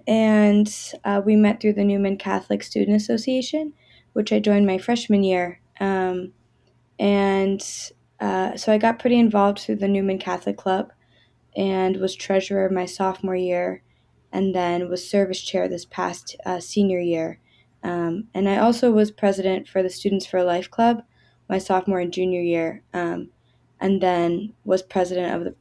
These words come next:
Pregnancy Resource Clinic Club my senior year. Um,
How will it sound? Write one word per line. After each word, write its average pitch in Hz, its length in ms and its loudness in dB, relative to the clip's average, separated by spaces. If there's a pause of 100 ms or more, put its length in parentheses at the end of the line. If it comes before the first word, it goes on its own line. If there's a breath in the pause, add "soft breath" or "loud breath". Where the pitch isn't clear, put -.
(360)
Pregnancy 190 420 -2
Resource 180 400 -4
Clinic 202 300 0
Club 196 220 0
my 196 100 0
senior 208 300 0
year. 208 420 2 (500 soft breath)
Um, 180 500 -4